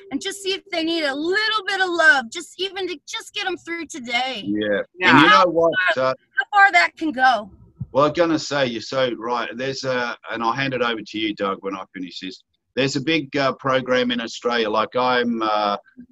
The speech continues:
Speaker 2: I, I, I'm involved with Landmark. I did the forum. I'm an introduction leader there. And there's so many amazing people come out of Landmark who create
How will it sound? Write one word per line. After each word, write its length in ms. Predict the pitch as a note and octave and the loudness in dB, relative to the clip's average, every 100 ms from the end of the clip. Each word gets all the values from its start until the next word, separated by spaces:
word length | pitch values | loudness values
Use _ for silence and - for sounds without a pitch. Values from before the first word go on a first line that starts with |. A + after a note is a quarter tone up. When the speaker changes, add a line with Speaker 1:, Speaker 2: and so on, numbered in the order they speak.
| _ | _
Speaker 2:
I, 200 | C3 C3+ | 2 2
I, 200 | C3 C3+ B2+ | 2 -2 -2
I'm 240 | B2 B2+ B2 | -4 -2 -4
involved 500 | A2 A2 G#2 A2 A2 | -8 -10 -2 0 0
with 100 | G2+ - | -6 -10
Landmark. 580 | G#2+ A2 G#2+ G#2+ G#2 G#2 | -6 -4 -4 -2 -2 -4
I 100 | G2+ G2 | -10 -12
did 140 | G#2+ G#2 | -12 -12
the 60 | G2 | -10
forum. 300 | G2+ G#2 G#2 | -4 -2 -2
I'm 140 | G2+ G2+ | -2 -2
an 40 | |
introduction 640 | G2+ - F#2 G2 G2+ - F#2+ | -4 -6 -6 -4 -4 -6 -8
leader 280 | G2 F#2+ F2+ | -8 -8 -6
there. 300 | F#2+ F#2+ F#2 | -4 -4 -6
And 120 | F2 - _ _ | -12 -16 _ _
there's 220 | - G#2 - | -8 -6 0
so 180 | C3+ | 2
many 220 | C#3+ C#3 B2 | 2 2 0
amazing 600 | A2+ A#2 A#2+ A2+ G#2+ G2 | 0 0 0 0 -4 -4
people 280 | A2+ G#2 G2 | -4 -4 -6
come 180 | A2 G#2+ | -6 -2
out 180 | G#2+ G#2 | -2 -2
of 100 | G2+ | -4
Landmark 460 | G2+ G#2+ G#2+ G2+ G2+ | -2 -2 0 -2 -2
who 120 | F#2+ | -8
create 400 | F#2 G#2 A2 G#2 | -12 -2 0 0